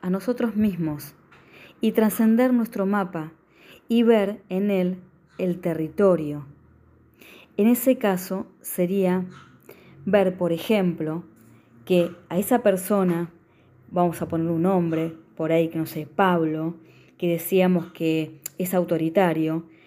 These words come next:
lo podríamos ver en su total plenitud, con sus virtudes y con sus defectos.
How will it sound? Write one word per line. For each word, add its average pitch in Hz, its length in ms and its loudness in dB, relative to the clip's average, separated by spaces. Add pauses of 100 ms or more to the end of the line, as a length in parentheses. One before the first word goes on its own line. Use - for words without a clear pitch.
(220)
lo 196 140 0
podríamos 233 500 2
ver 240 420 -2
en 190 320 -4
su 185 260 -12
total 269 680 -2
plenitud, 185 640 2 (880)
con 208 160 -2
sus 202 160 0
virtudes 247 540 2
y - 40 -4
con 185 160 -4
sus 185 160 -8
defectos. 165 800 -6